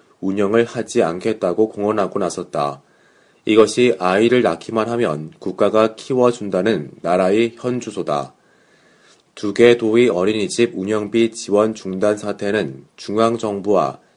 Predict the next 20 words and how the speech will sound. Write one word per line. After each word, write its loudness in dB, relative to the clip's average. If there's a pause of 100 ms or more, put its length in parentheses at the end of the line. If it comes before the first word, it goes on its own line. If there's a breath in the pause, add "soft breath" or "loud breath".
(120)
지역 0
교육청 -4
간 -2
물고 4
물리는 -4 (280 soft breath)
책임 -2
공방 -2
끝에 -2
발생했다. -4 (840 soft breath)
외견상 2
해당 0
지역 2
교육청이 -2
지금까지와는 0
달리 -2 (340 soft breath)
지원금을 4
도청에 -2
보내지 0
않은 -4
것이 -2